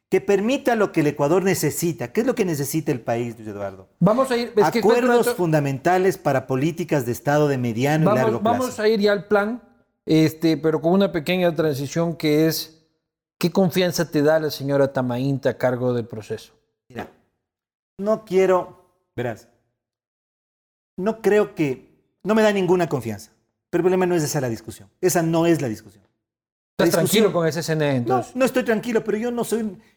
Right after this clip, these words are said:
Speaker 1: yo no soy, verá, si es que yo me hubiera podido, me, me, me pongo a pensar todas las dificultades que existen para hacer política a una persona, a un ciudadano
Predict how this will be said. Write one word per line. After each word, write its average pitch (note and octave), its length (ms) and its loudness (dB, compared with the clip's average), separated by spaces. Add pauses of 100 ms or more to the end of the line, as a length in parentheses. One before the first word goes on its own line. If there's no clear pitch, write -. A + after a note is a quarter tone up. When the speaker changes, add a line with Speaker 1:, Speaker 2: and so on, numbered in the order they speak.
Speaker 1:
yo A3 80 -2
no A3+ 100 2
soy, G#3 200 2
verá, G3+ 200 0
si F#3+ 140 -6
es D#3+ 80 -8
que A#3 100 -4
yo C#4+ 80 2
me D4 80 2
hubiera C4 180 2
podido, G3+ 300 2 (120)
me, E3 260 0
me, G#3 180 2
me G3+ 100 2
pongo A#3 220 2
a A3+ 80 -2
pensar D#3 560 -2 (380)
todas C4+ 300 4
las G3+ 160 2
dificultades E3+ 720 0
que - 80 -4
existen D#3+ 400 -2
para B2+ 160 -4
hacer D#3+ 200 -4
política B2 540 -8 (260)
a C#3 120 4
una G#3+ 240 2
persona, C#3 380 0
a C#3+ 40 -4
un E3 60 -4
ciudadano D#3+ 500 2